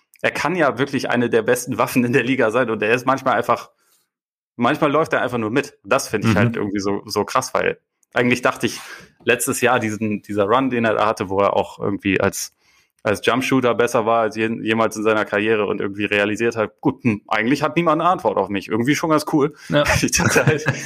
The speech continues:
Speaker 1: dass, dass das irgendwie dann langfristig dazu führt, dass er halt quasi so ein bisschen auf Abruf dominieren kann. Und deswegen hat mich diese, dieses erste Spiel dann einfach sehr, sehr überrascht. Also auch, weil es, es,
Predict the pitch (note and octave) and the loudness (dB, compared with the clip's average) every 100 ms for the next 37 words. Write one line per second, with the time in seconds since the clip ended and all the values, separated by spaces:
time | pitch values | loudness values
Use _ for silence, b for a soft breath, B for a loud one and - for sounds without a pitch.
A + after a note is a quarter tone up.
0 | - - C3 B2 - - B2+ - A#2+ C#3+ | -2 -2 -2 -2 -2 0 0 2 2 2
1 | B2 A#2+ C3 A#2 A#2 A2+ G#2 - - F#2+ | 2 2 2 2 0 -2 -6 -12 -20 -20
2 | _ _ _ B2+ A2+ C3 - A2+ - A#2+ | _ _ _ -2 2 2 0 -2 2 0
3 | - A2 B2 B2 A2 G#2+ A2 G#2+ - _ | 0 -2 -2 0 2 4 4 2 -4 _
4 | _ _ _ - G#2 G#2 A2 G#2+ A2 A2+ | _ _ _ 2 2 4 0 2 0 0
5 | G#2+ - A2+ A2+ G#2 - _ A#2 A2 A#2 | 0 0 0 0 -2 -6 _ 0 2 2
6 | B2 - F#2 F2 _ _ _ _ _ _ | 0 0 -2 -2 _ _ _ _ _ _
7 | - G#2 G#2 A2 A2 A2+ G#2 G2+ G2 F#2 | -10 -4 -2 0 0 0 0 2 2 2
8 | G#2 F#2 F2 - - - - A2+ - A2 | -2 -2 -4 -6 -12 -14 -2 -2 0 -2
9 | - A2 G#2+ G2+ G#2 G#2 - - G#2 G#2+ | 2 2 2 0 0 0 -2 0 2 2
10 | G2+ b b b b b - A#2+ A#2 A2 | 0 b b b b b -2 0 2 2
11 | G2 A2 - - - F#2+ G2+ - - G#2+ | 2 0 -2 -12 -6 -2 -2 -2 -6 -6
12 | F#2+ - _ A2+ G#2 - - | -6 -10 _ -16 -12 -12 -14